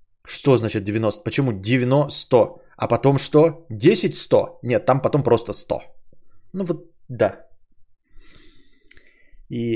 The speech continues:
объяснять ребенку, что вот такая вот логика. По-моему, во французском языке еще ебаней. А, и формирование, например, м, вот эти икс-ин и эмки всякие в, а, в этих, в циф-, в латинских цифрах тоже ебаненько все на самом деле.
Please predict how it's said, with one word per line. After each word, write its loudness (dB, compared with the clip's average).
объяснять -2
ребенку, 0
что -6
вот -2
такая 2
вот -2
логика. 0
По-моему, 4
во 4
французском 4
языке 2
еще 4
ебаней. -2
А, 2
и 2
формирование, 2
например, -2
м, -2
вот -4
эти -2
икс-ин -4
и -4
эмки -2
всякие -4
в, -6
а, -6
в -10
этих, -8
в -12
циф-, 0
в -14
латинских -2
цифрах 0
тоже -2
ебаненько -6
все -16
на -14
самом -14
деле. -18